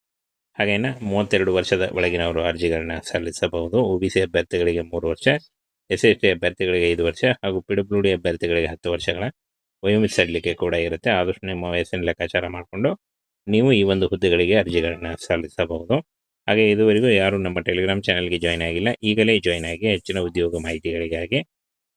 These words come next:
ಹಾಗೇನ ಫ್ರೆಂಡ್ಸ್, ಈ ಒಂದು ನೋಟಿಫಿಕೇಶನ್ನ ನಮ್ಮ Telegram ಚಾನಲಲ್ಲಿ ಇರುತ್ತೆ ನೋಡಿ.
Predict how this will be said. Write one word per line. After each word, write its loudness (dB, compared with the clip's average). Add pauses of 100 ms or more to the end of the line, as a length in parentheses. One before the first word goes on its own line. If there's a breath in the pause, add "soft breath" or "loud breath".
ಹಾಗೇನ 2
ಫ್ರೆಂಡ್ಸ್, -4 (120)
ಈ -2
ಒಂದು 2 (440)
ನೋಟಿಫಿಕೇಶನ್ನ 4
ನಮ್ಮ 0
Telegram 2
ಚಾನಲಲ್ಲಿ 0
ಇರುತ್ತೆ -6
ನೋಡಿ. 0